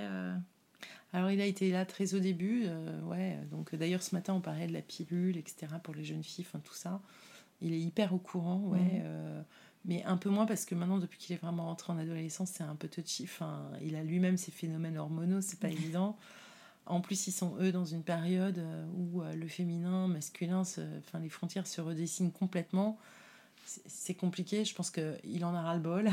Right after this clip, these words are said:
Speaker 2: <laughs>
Speaker 1: Ouais.
Speaker 2: clairement, de la ménopause, qui a un peu pris sa maman, parce que, bah, là, pour le coup, je,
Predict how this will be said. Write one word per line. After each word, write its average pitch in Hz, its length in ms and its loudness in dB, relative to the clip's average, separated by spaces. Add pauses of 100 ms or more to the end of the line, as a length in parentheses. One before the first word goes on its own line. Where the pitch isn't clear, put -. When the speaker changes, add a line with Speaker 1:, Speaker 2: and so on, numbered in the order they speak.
(120)
Speaker 2:
<laughs> 185 180 8
Speaker 1:
Ouais. 262 120 12
Speaker 2:
clairement, 202 440 8
de 220 80 2
la - 80 0
ménopause, 185 760 4 (580)
qui - 200 2
a 185 100 8
un 196 60 6
peu 220 120 2
pris - 180 -4
sa 185 180 2
maman, 185 380 4
parce 170 200 -4
que, - 140 -6
bah, 156 260 -4
là, 170 120 -2
pour 170 160 -10
le 156 80 -6
coup, - 140 -10
je, - 180 -8